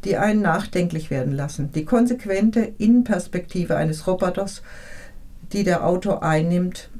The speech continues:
erschwert es der Leserin jedoch, interessiert zu bleiben. Viele Zusammenhänge bleiben dadurch ne-, ne-, nebulös und werden in ihrer Komplexität von Clara nicht verstanden. Vielleicht liegt hierin aber auch die Antwort des Nobelpreisträgers,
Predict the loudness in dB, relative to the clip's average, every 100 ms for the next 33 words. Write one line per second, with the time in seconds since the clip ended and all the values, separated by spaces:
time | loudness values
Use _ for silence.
0 | -10 0 0 0 0 0 0 -2 0 2
1 | 0 0 0 0 -2 0 -2 -2 -4 -4
2 | -4 -6 -6 -8 -6 -6 -4 -6 -6 -8
3 | -8 -8 -14 -14 -12 2 4 6 2 0
4 | 2 2 6 6 6 2 0 2 2 2
5 | 2 2 2 0 0 -2 2 0 2 0
6 | 0 2 0 2 2 2 -2 -14 -2 0
7 | 2 4 4 0 2 2 4 0 -2 -2
8 | 0 -2 0 -2 -2 -6 -2 -2 0 -4
9 | -2 0 0 0 -2 -4 -4 -2 -2 -4
10 | -4 0 0 0 -2 -6 -6 -10 -12 -12
11 | -14 -4 0 2 2 0 -2 -2 -2 -2
12 | 0 0 -2 0 0 -2 -4 -4 2 2
13 | 4 0 -2 -2 -2 0 0 0 0 -2
14 | -2 0 0 2 0